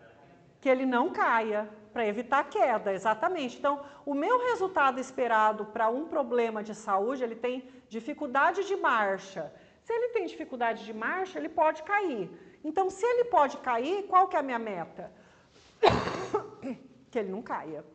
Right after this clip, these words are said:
Como eu vou fazer isso? Com isso aqui, ó. Intervenções. Eu preciso intervir, porque não vai ser um milagre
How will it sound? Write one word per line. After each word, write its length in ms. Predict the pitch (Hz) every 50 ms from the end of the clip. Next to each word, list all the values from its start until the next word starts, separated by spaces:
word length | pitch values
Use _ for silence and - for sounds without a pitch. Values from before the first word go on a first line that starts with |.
| - _ _ _ _ _ _ _ _ _ _ - _ - - - _ _ -
Como 680 | - 415 427 427 427 349 277 254 247 233 208 190 - 220
eu 140 | 233 240
vou 160 | 233 240 247 240
fazer 340 | 247 262 240 - - 240
isso? 640 | 226 226 202 185 175 - - - - 180 151 131 131 - _ _ _ _ _ _ _ _ _ _ _ _ _ _ _ _ _ _ _ _ _ _ _ _ _ _ _ _ _ _ _ _
Com 100 | - -
isso 160 | 190 180 - 233
aqui, 260 | 240 - - 226 180
ó. 180 | 151 139 - 170 - _ _ _ _ _ _ _ _ _ _ _ _ _ _ _ _ _ _ _ _ _ _ _ _ _ _ 466 214 214 214 - _ _ _ _ _ _ -
Intervenções. 840 | 202 190 180 190 180 180 190 226 269 - - 247 180 147 151 160 185
Eu 80 | 202
preciso 340 | 196 - - - 427 440 440
intervir, 680 | 466 427 - 339 262 247 240 - 202 196 165 147 143 - - - _ _ _ _ _ -
porque 240 | - 208 208 240 254
não 120 | 285 370
vai 280 | 403 339 294 302 339 381
ser 280 | 370 - - 311 262 262
um 80 | 269
milagre 720 | 269 269 269 269 240 208 196 196 202 214 240 277 339 403